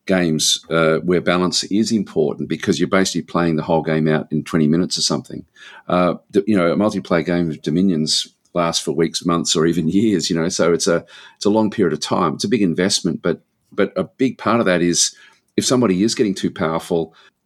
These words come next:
really everyone around that person has to <laughs> then gang up on them to, uh, to bring them down a peg or two. And it's, uh, I think that there, there is that natural attrition balance. Um, little, like,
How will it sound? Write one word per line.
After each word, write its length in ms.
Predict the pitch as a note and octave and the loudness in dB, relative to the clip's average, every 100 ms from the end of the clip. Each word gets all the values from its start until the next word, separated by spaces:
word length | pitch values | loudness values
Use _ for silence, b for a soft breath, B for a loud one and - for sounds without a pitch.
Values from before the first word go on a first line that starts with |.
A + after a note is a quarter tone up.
| - | -2
really 300 | B2+ B2+ F2+ | 0 2 2
everyone 320 | G#2+ A2+ F#2+ | 2 2 2
around 300 | D#2 F#2+ G#2 | 2 2 2
that 180 | G2 - | 0 -2
person 360 | A2 G#2+ - E2+ | -2 0 0 -2
has 140 | E2+ | -2
to 100 | - | -4
<laughs> 160 | F2 - | -8 -2
then 140 | C3+ | -2
gang 320 | A2+ - G2+ | 0 -2 0
up 200 | G2+ B2+ | 0 0
on 160 | B2 G#2 | 0 0
them 160 | E2+ D#2 | 0 0
to, 300 | G2 F2 E2+ | 0 2 0
uh, 180 | E2+ B B B - | 0 B B B -10
to 80 | G2+ | -2
bring 220 | A2 F#2+ | 0 0
them 80 | D#2 | 0
down 220 | F2+ A2+ | 2 0
a 40 | |
peg 280 | A#2 G#2+ - | 0 0 0
or 60 | D#2 | 0
two. 320 | - - D#2 | 0 2 2
And 100 | F2 | 2
it's, 180 | - - | 0 0
uh, 300 | - F#2+ G2 | 0 0 -2
I 60 | A2 | -2
think 200 | A#2+ D#3+ | -2 0
that 180 | C3+ A#2+ | -2 0
there, 160 | G2+ F#2+ | 0 0
there 160 | G#2 G#2+ | 0 2
is 160 | C#3 | 2
that 260 | C#3+ G#2 - | 0 -2 0
natural 760 | F#2 G2 - - A#2 G2 E2+ - b b | 0 0 -2 -2 2 2 0 -6 b b
attrition 640 | E2 - B2 D3+ - G#2+ D2 | -6 -4 -2 -2 -2 -2 0
balance. 540 | D2+ C2 - - - | -2 -2 -2 -2 0
Um, 360 | D#2+ E2 D#2+ - b b b | 0 0 -2 -6 b b b
little, 300 | G2+ G#2+ G2+ F#2 | 0 2 2 2
like, 300 | G2 F#2 | -2 -2